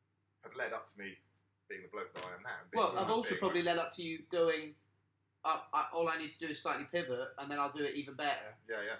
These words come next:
Speaker 2: Whether it's relanding a, a move, windsurfing, or I know you're very into snowboarding, or, you know, it, it, but even, even something larger, just in life.
Speaker 1: Yeah,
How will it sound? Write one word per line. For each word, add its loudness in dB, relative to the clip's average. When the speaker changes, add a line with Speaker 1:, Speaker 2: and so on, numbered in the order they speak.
Speaker 2:
Whether 0
it's -4
relanding 0
a, -4
a -4
move, -4
windsurfing, -4
or -4
I -8
know -6
you're -4
very -4
into -12
snowboarding, -2
or, -6
you -2
know, 0
it, -2
it, -8
but 2
even, 0
even 0
something 0
larger, 4
just -8
in -2
life. 4
Speaker 1:
Yeah, -4